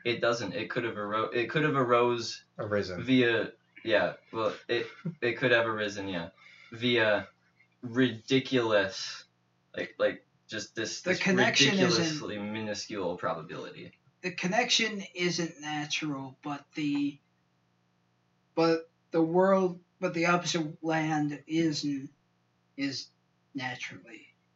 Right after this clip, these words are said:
Speaker 3: developed. It wasn't manufactured.
Speaker 2: Okay, then
Speaker 1: Okay.
Speaker 2: he-, here is the, here is the alternative explanation to why I think killing one of them will kill the other one. Because if he killed one of me, the other one of me would die the next morning.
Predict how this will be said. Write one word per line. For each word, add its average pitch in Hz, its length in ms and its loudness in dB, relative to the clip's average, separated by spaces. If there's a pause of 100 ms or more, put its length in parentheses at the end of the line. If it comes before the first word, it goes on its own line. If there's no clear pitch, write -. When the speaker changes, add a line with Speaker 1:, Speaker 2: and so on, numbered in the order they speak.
(120)
Speaker 3:
developed. 123 640 -14 (300)
It 147 80 -2
wasn't 170 320 2
manufactured. - 880 -6 (400)
Speaker 2:
Okay, 135 360 4
then 131 160 4
Speaker 1:
Okay. 139 120 2
Speaker 2:
he-, - 60 -8
here 160 240 8
is 147 140 4
the, 139 200 4 (120)
here 151 260 6
is 139 160 4
the 135 140 0
alternative 120 640 2
explanation 107 920 -4 (320)
to 120 140 0
why 110 320 8
I 110 60 8
think - 300 -6
killing 107 360 0
one 101 160 4
of 101 60 -2
them 98 140 -4
will 95 120 -6
kill 107 220 -2
the 101 120 0
other 123 200 4
one. 92 360 -8 (880)
Because 135 380 6
if 123 140 0
he 151 160 0
killed 123 320 6
one 113 240 2
of 104 120 -2
me, 117 300 0
the 110 160 -4
other 107 260 4
one 101 180 -2
of 92 120 -6
me 101 140 -2
would 95 180 -8
die 92 280 -4
the 87 80 -12
next - 280 -14
morning. - 300 -14